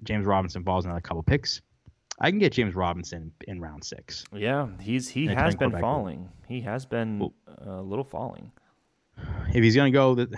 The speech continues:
Speaker 1: this
Speaker 2: A
Speaker 1: guy
Speaker 2: lot of
Speaker 1: on the
Speaker 2: these
Speaker 1: clock right
Speaker 2: teams
Speaker 1: now
Speaker 2: are
Speaker 1: is
Speaker 2: loaded up,
Speaker 1: E T N.
Speaker 2: too. I mean, look at this. One, two, uh, three, four, five. Five teams with three running backs already. And we've just
Speaker 1: So I
Speaker 2: completed
Speaker 1: want
Speaker 2: round
Speaker 1: Godwin or
Speaker 2: five.
Speaker 1: James Robinson. Whoever,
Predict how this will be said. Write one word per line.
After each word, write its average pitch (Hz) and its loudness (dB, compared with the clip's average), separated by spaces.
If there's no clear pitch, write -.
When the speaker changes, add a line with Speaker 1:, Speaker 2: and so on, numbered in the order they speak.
Speaker 1:
this 120 2
Speaker 2:
A 117 2
Speaker 1:
guy 120 6
Speaker 2:
lot 117 10
of - 6
Speaker 1:
on 107 4
the - 2
Speaker 2:
these - 2
Speaker 1:
clock 110 2
right 175 4
Speaker 2:
teams 185 0
Speaker 1:
now 143 4
Speaker 2:
are - 2
Speaker 1:
is 110 0
Speaker 2:
loaded 117 4
up, 117 4
Speaker 1:
E - -6
T - -8
N. 98 -8
Speaker 2:
too. 123 0
I 107 0
mean, 104 -2
look 120 -2
at 104 0
this. 95 -2
One, 117 -2
two, 120 -4
uh, 98 -4
three, 117 -6
four, 107 -4
five. 101 -4
Five 127 -2
teams 113 0
with 101 -6
three 107 -2
running 98 -2
backs - -10
already. 58 -10
And 98 -10
we've 92 -8
just 101 -6
Speaker 1:
So 113 2
I 117 6
Speaker 2:
completed 135 6
Speaker 1:
want 151 4
Speaker 2:
round 131 6
Speaker 1:
Godwin 131 2
or - 0
Speaker 2:
five. - -6
Speaker 1:
James 110 -4
Robinson. 95 -2
Whoever, 113 2